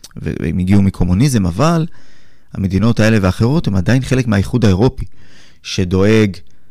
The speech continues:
אה, או שלפחות יש לו כל מיני אמצעים וסנקציות כדי להגן על ערכים של דמוקרטיה ושלטון חוק ועצמאות שיפוטית,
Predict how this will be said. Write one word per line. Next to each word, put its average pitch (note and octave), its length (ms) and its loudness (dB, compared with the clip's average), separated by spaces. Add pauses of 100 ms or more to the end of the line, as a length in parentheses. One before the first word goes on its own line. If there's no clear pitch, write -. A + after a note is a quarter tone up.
(300)
אה, F#2 500 2 (140)
או F2 200 -2
שלפחות E2+ 720 -6
יש F#2+ 180 -2
לו G2+ 80 -2
כל G#2 140 2
מיני G2+ 440 4 (100)
אמצעים F#2+ 480 0
וסנקציות A2+ 600 2
כדי G2+ 260 0
להגן G2 400 2
על G2+ 200 2 (380)
ערכים F2+ 400 -2
של F2+ 180 -4
דמוקרטיה F2 520 -2
ושלטון F2+ 400 -2
חוק G#2 260 0
ועצמאות F#2+ 380 -2
שיפוטית, - 420 -2